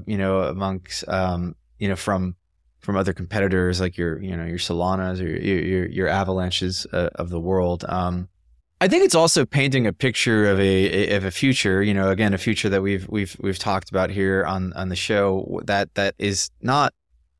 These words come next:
super aligned with the, the Bitcoin vision of the world. When I look at crypto and what people are actually doing in crypto, there are very, very few people who are using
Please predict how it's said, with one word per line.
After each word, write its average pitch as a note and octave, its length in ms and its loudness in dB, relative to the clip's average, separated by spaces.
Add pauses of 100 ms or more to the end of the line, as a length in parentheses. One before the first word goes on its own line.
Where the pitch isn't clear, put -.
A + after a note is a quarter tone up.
(180)
super F#3+ 380 2
aligned C#3+ 720 4
with A2+ 200 0
the, G#2 320 4
the F#2 80 -2
Bitcoin F#2+ 680 0 (320)
vision B2+ 460 2
of A#2+ 140 0
the B2 100 2
world. C3 500 2 (400)
When D#3+ 160 2
I B3 140 4
look C3 340 4 (120)
at A2+ 420 2 (100)
crypto A#2 560 4
and G2+ 280 2
what A#2 300 2
people C3+ 300 2
are A2 80 6
actually G#2 680 2 (180)
doing A2+ 320 4
in G2 120 -2
crypto, F#2 640 0 (340)
there E3+ 180 6
are F#3 80 6
very, G3+ 360 4
very E3 260 4
few D3+ 300 0
people A2 640 2
who B2+ 200 2
are A2+ 200 4
using A2 760 2